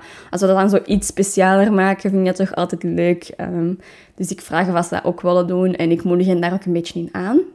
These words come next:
Dan, ehm, is meestal het, eh, wettelijk huwelijk, waar dat ik wel altijd bijna bij ben.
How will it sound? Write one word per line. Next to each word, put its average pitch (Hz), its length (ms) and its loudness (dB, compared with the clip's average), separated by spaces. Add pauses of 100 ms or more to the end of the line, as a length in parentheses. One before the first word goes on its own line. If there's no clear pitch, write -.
(160)
Dan, 190 400 2
ehm, 180 380 4
is 196 160 0
meestal 190 520 2
het, 170 280 -2
eh, 170 80 0 (160)
wettelijk 233 400 4
huwelijk, 240 600 6
waar 175 160 2
dat 175 120 4
ik - 280 -4 (140)
wel 180 240 6
altijd 175 460 2
bijna 175 300 2
bij 185 260 2
ben. 220 300 4